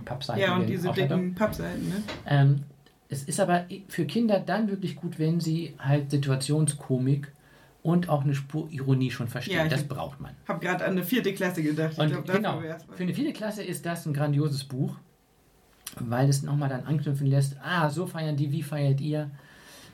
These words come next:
Speaker 1: Ähm, und, äh, und dafür ist es dann geeignet. Und da, da kann man auch gut überlegen, was ist dein Lieblingsbild
Speaker 2: Ja.
Speaker 1: bei diesem. Und, äh, das, da ich jetzt am Schluss, mein Lieblingsbild ist nämlich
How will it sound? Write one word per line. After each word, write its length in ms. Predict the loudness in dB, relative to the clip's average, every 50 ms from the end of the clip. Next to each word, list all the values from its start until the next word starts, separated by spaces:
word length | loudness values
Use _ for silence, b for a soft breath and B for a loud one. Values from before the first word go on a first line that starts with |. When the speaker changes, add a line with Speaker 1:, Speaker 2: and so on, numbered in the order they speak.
| B -2 2
Speaker 1:
Ähm, 480 | 4 4 4 4 0 -2 -6 -6 -8 -10 -16 -20 _ _ _ _ -20 _ _ _ _ _ _ -2
und, 540 | 0 0 0 0 -2 -4 -6 -8 -8 -6 -4
äh, 20 | -2
und 960 | 0 0 0 0 -2 -4 -4 -6 -10 -14 -18 _ _ _ _ -4 -2 0 2
dafür 220 | 0 0 0 0 -2
ist 60 | -2
es 60 | -2
dann 160 | -2 -2 -2
geeignet. 400 | -2 -2 -4 -6 -10 -12 -10 -10
Und 120 | -4 -2 -2
da, 60 | -2
da 220 | -2 -2 -4 -4
kann 160 | -4 -4 -4
man 120 | -4 -4 -4
auch 140 | -6 -6 -4
gut 160 | -4 -4 -2
überlegen, 380 | 0 0 2 0 0 -2 -4
was 120 | -6 -6 -6
ist 160 | -6 -8 -8
dein 160 | -8 -8 -8
Lieblingsbild 720 | -8 -10 -12 -10 -12 -12 -12 -12 -12 -12 -12 -12 -14 -18 -20 -20 _ _ -8
Speaker 2:
Ja. 140 | -4 -4
Speaker 1:
bei 120 | -4 -4 -4
diesem. 320 | -6 -8 -8 -8 -8 -10
Und, 240 | -8 -8 -8 -6 -6
äh, 160 | -8 -8 -4
das, 260 | -4 -4 -4 -6 -8 -4 -4
da 140 | -2 -2
ich 80 | 0 0
jetzt 160 | -2 -2 -2
am 80 | -4 -4
Schluss, 240 | -2 -2 -2 -2 0
mein 100 | 0 0
Lieblingsbild 380 | 0 0 0 0 0 -2 -2
ist 120 | -2 0 2
nämlich 380 | 2 4 4 2 2 0 -4